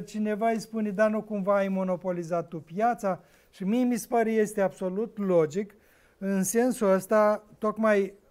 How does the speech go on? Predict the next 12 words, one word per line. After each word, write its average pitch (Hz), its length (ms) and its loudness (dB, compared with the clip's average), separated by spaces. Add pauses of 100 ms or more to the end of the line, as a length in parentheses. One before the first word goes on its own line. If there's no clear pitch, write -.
(140)
urmărind 208 920 0 (480)
interesul 214 680 2
comercial, 208 1000 2
să-i 226 240 -6
spui, 190 340 -2
„A, 202 280 2
ai 185 220 2
interes 202 380 -2
comercial, 202 640 -2 (280)
ia 214 240 2
mai, 233 440 2
uh, 208 60 4